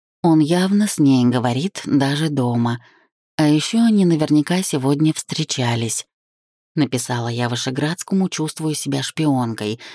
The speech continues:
у которой имелась общая тайна с человеком,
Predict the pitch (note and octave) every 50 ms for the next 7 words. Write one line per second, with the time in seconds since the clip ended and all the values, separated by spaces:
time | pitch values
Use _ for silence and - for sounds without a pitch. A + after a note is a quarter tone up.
0 | - - - - B2 - A#2 A2+ A#2+ B2 B2 B2+ C3+ C#3+ D#3+ D#3+ D3+ - D#3+ D3
1 | C3+ - - C#3+ C3+ B2+ - C#3 C3+ C3+ C3 B2+ B2 A#2+ - - - B2+ B2 A#2+
2 | A#2+ A#2+ D3+ F#3 G3 - - G#2+ G#2